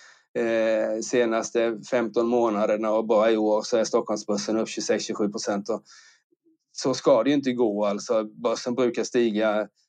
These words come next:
eh, åtta, nio, tio procent om året, och då har vi, så att säga, redan gjort nästan tre årsavkastningar på första halvåret här, så det, det borde ju rimligtvis lugna ner sig lite, men vad det är som ska, så att säga,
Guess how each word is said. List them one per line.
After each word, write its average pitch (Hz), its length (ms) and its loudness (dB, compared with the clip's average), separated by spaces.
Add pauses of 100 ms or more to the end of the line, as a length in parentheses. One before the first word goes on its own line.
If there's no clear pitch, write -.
(260)
eh, - 180 -8
åtta, 123 360 0
nio, 117 280 0
tio 120 300 0
procent 131 400 0
om 120 120 0
året, 104 360 0
och 117 60 -2
då 113 60 0
har 113 160 2
vi, 110 100 -2
så 110 120 -6
att 101 60 -6
säga, 107 200 0
redan 104 460 -2
gjort 101 320 -6
nästan 104 340 -8 (100)
tre 104 200 -2
årsavkastningar 98 920 -6
på 107 180 -20
första 101 260 -8
halvåret 104 560 -4
här, 98 160 -4
så - 180 -12
det, 104 180 -6 (560)
det 139 100 2
borde 131 400 4
ju 143 80 4
rimligtvis 123 600 0
lugna 131 400 2
ner 120 200 2
sig 127 160 -2
lite, 127 340 0
men 117 200 -4 (760)
vad 131 280 2
det 131 100 6
är 113 40 0
som 123 160 -6
ska, 120 180 -2
så 131 120 0
att 123 100 0
säga, 123 280 2